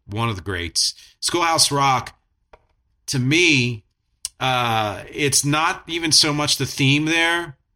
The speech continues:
even though I do remember some of that theme. It's the fact that the entire show w-, was, you know, teaching through music, and some of those songs have just majorly stood the test of time. So I had to mention it. But one that does qualify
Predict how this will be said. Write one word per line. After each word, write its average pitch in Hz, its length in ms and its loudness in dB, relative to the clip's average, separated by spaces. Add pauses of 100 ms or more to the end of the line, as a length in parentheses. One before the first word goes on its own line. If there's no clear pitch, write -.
(640)
even 139 260 2
though 139 200 0
I 131 120 0
do 131 220 0
remember 127 320 0
some 123 260 4
of 123 80 -4
that 139 260 -4
theme. 143 220 -2
It's 127 140 -2
the - 80 -10
fact - 340 -4
that 98 80 -16
the 117 140 -6
entire 117 420 -2
show 120 720 -2
w-, 104 180 -12
was, 110 920 -4
you 113 100 -6
know, 98 240 -4
teaching - 380 -2
through 104 200 -8
music, 104 520 -6 (400)
and 101 260 -6
some 113 200 2
of 98 100 -8
those 104 260 -2
songs 127 520 -2 (480)
have 107 340 -6 (420)
just - 300 -6 (180)
majorly 104 520 -4
stood 87 200 -6
the 87 80 -14
test - 300 -12
of - 80 -18
time. 76 220 -14
So 113 100 -8
I 113 40 -6
had 135 120 -4
to 120 80 -6
mention 101 260 -6
it. 87 120 -12 (840)
But 123 140 -8
one 131 220 0
that 123 120 0
does 127 220 -2
qualify 104 680 -4